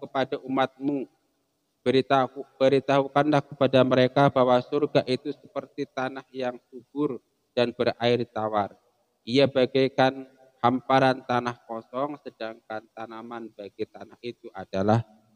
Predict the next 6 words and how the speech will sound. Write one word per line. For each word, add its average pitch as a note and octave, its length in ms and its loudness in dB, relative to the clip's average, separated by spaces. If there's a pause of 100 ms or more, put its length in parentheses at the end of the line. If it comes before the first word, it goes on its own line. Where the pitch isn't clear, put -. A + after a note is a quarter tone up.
bacaan G#2+ 480 2
subhanallahi G#2 1120 6
walhamdulillahi G2+ 960 6
wa F#2+ 160 8
la G#2 320 8
ilaha F#2+ 480 4